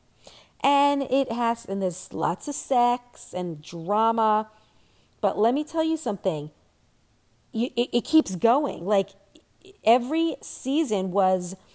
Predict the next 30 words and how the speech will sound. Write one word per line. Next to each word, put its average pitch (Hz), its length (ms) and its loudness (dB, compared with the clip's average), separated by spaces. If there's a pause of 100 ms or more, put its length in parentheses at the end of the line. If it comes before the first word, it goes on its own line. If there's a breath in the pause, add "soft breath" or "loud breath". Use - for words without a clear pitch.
(340 soft breath)
a 202 80 0
continuation, 233 920 0
but 196 140 0
very 190 380 0 (300)
different 196 340 -4
departure 185 840 -4 (640 soft breath)
from 180 480 0
the 160 120 -8
previous 170 440 -4
season. 160 520 -6 (380 soft breath)
Um, 190 440 4
so 262 440 2
from 247 300 -2
what 302 200 2
I 381 120 2
understand, 240 840 -2
and 170 120 -4
I 180 120 -4
can't 214 420 -6
totally 226 420 0
remember, 190 380 -2
but 175 220 -2
I 170 80 0
do 233 280 -4
believe 202 680 -2 (400 soft breath)
that 196 180 -2
there 202 300 2
are 196 180 4
six - 480 -4
episodes. 165 800 0